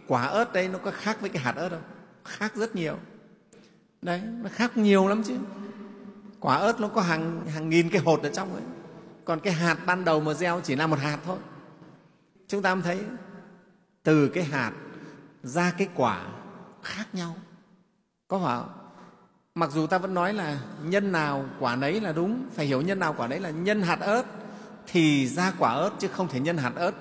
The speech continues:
gieo nhân hạt ớt mà lại ra quả cam được. Đại chúng rõ chỗ này chưa? Đấy. Nha. Thế nhưng nhân không phải là gieo hạt ớt,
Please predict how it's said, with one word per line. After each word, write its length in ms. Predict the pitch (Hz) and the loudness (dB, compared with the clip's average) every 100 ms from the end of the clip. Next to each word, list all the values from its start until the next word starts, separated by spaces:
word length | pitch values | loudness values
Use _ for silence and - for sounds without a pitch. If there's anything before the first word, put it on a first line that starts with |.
| - | -10
gieo 260 | 127 147 156 | -4 0 0
nhân 180 | 156 143 | 0 -2
hạt 100 | 120 | -2
ớt 240 | 156 190 | -4 -4
mà 100 | 147 | -4
lại 140 | 123 | -4
ra 160 | 123 139 | -2 -4
quả 160 | 131 104 | -2 -2
cam 260 | 139 127 | -2 -2
được. 140 | 117 92 - - - - _ _ _ _ _ _ _ _ | -4 -6 -12 -20 -20 -20 _ _ _ _ _ _ _ _
Đại 120 | 131 | -4
chúng 180 | 123 147 | -2 -2
rõ 180 | 165 156 | 2 2
chỗ 100 | 175 | 2
này 140 | 175 | 0
chưa? 200 | 127 151 120 - - - - - - - - - | 0 -2 -2 -8 -18 -18 -20 -20 -20 -20 -20 -8
Đấy. 460 | 120 135 160 175 - - - - - - - - - - | -2 2 2 0 -2 -12 -18 -18 -20 -20 -20 -20 -20 -12
Nha. 260 | - 147 123 104 - - - - - - - - - - - - - - - - - - - - - - - - - - - - - - | -2 0 0 -4 -14 -16 -16 -16 -16 -14 -14 -14 -12 -12 -12 -12 -12 -12 -12 -12 -12 -10 -10 -12 -12 -12 -12 -12 -12 -14 -14 -14 -16 -4
Thế 120 | 202 | 2
nhưng 420 | 214 214 220 214 160 - - - - - - - - - - - | 6 8 8 6 2 -4 -8 -10 -10 -12 -12 -14 -18 -16 -16 -10
nhân 540 | 143 165 202 214 185 131 107 - - - - - - - - - - | -2 4 4 4 2 -2 -6 -10 -12 -14 -14 -16 -16 -18 -20 -20 -16
không 260 | - 190 202 | -2 -2 0
phải 180 | 151 | 0
là 100 | 120 | 0
gieo 280 | 123 156 190 | 0 2 2
hạt 220 | 151 147 - | 4 0 0
ớt, 200 | 185 | 0